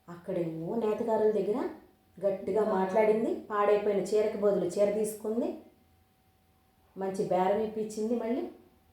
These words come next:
Speaker 1: నేతకారులకి షాప్లో కొనుక్కోకుండా తినే కొనుక్కుంటానంది, క్వాలిటీ తీసుకురమ్మని చెప్పింది. అంత మాటకారు అమ్మాయి ఇక్కడికి వచ్చేసరికి ఏమో మాట్లాడలేదు, కుందేలైపోయింది, మెదలకుండా కుదేలైపోయింది.
Speaker 2: మ్మ్.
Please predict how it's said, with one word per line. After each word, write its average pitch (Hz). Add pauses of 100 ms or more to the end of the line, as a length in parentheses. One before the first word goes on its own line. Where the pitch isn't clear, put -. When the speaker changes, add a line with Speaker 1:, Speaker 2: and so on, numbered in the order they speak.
(440)
Speaker 1:
నేతకారులకి 208
షాప్లో 202
కొనుక్కోకుండా 208
తినే 208
కొనుక్కుంటానంది, 202 (320)
క్వాలిటీ 208
తీసుకురమ్మని 202
చెప్పింది. 214 (1040)
అంత 240
మాటకారు 254
అమ్మాయి 180 (600)
ఇక్కడికి 240
వచ్చేసరికి 214
ఏమో 190
మాట్లాడలేదు, 185 (540)
కుందేలైపోయింది, 196
మెదలకుండా 180
కుదేలైపోయింది. 175 (340)
Speaker 2:
మ్మ్. 196